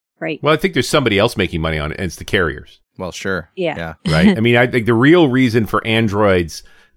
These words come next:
Speaker 2: proliferation is the carriers want to sell that phone.
Speaker 3: Right.
Speaker 2: They don't want to sell any other phone.
Speaker 3: Yeah.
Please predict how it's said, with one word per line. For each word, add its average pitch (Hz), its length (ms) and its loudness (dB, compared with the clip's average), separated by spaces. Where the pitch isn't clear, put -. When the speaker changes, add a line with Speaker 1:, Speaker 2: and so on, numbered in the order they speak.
Speaker 2:
proliferation 113 760 2
is 92 120 -6
the 107 120 -8
carriers 120 520 2
want 110 460 0
to 120 160 -4
sell 101 420 0
that 92 280 0
phone. - 480 -4
Speaker 3:
Right. 92 100 -6
Speaker 2:
They 95 140 0
don't 98 280 -2
want 104 340 0
to - 100 0
sell 73 420 -2
any 82 300 -2
other 73 220 -4
phone. - 320 -6
Speaker 3:
Yeah. 78 220 -12